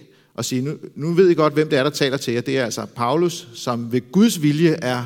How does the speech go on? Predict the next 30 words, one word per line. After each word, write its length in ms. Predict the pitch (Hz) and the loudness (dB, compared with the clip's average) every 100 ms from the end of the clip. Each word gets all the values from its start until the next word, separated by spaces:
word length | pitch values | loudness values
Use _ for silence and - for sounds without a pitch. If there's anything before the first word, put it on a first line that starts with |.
| 127 | -6
er 220 | 120 120 - | -6 -4 -6
apostel. 560 | 120 117 113 - 117 - - - _ - | -6 -6 -6 -10 -14 -16 -20 -20 _ -6
Øh, 220 | 120 113 | -4 -2
sådan 200 | 147 135 | -4 -4
for 160 | 135 131 | -2 0
lige 280 | 147 143 | 0 0
at, 140 | 113 107 - | 0 -4 -6
at, 420 | 110 95 101 - | -6 -6 -8 -8
at, 300 | 104 101 98 | -6 -4 -6
øh, 80 | 98 98 - - _ | -6 -12 -20 -20 _
hæve 260 | - 127 113 | -4 -2 -2
sig 120 | 110 | -2
lidt 160 | 127 - | -4 0
op. 240 | 180 - - - _ _ - _ _ _ _ _ _ _ _ _ _ _ _ _ 160 | 0 0 -10 -20 _ _ -20 _ _ _ _ _ _ _ _ _ _ _ _ _ 0
Det 60 | |
er 40 | 170 | 2
faktisk 380 | 143 160 185 | 2 0 -6
en 60 | 160 - | -12 -6
konstatering 880 | 156 - 131 - 262 262 196 185 | -6 -4 -6 -4 -4 -4 -6 -2
af, 380 | 143 151 - - - _ _ _ _ _ _ | 0 0 -2 -16 -20 _ _ _ _ _ _
at 140 | 151 - | -4 -2
det 160 | 123 | 2
var 280 | 175 254 - | 2 0 -2
Guds 340 | - 220 202 147 | -2 0 0 -2
vilje, 340 | 170 220 208 - - - | -2 0 -4 -6 -8 -2
at 140 | 143 | -2
han 300 | 120 143 165 156 - _ - | 0 -2 -2 -8 -16 _ -2
blev 240 | 160 139 139 | 0 0 0
Guds 460 | 151 160 - - | -4 -4 -6 -8
udsending. 500 | 139 147 139 104 107 | -6 -4 -4 -6 -12